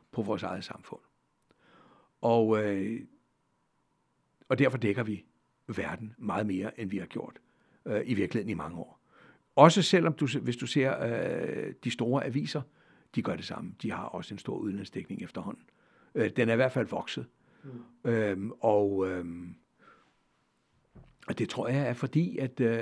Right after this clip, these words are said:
Speaker 1: alle godt ved, at det er vigtigt.
Speaker 2: Mm.
Speaker 1: Men er der ting, vi ikke får at vide?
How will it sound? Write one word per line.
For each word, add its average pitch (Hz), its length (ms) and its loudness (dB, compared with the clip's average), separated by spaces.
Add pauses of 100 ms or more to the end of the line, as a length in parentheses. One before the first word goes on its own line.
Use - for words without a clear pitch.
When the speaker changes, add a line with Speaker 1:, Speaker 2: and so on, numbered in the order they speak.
(160)
Speaker 1:
alle 139 260 4
godt 143 300 2
ved, 139 420 6
at 123 140 -6
det 120 100 4
er 92 40 2
vigtigt. - 460 -4 (360)
Speaker 2:
Mm. 151 60 -12 (160)
Speaker 1:
Men 117 360 6 (380)
er 113 100 -2
der 101 60 -4
ting, 214 260 10
vi 170 60 12
ikke 180 140 10
får 170 120 4
at 139 80 6
vide? 131 220 8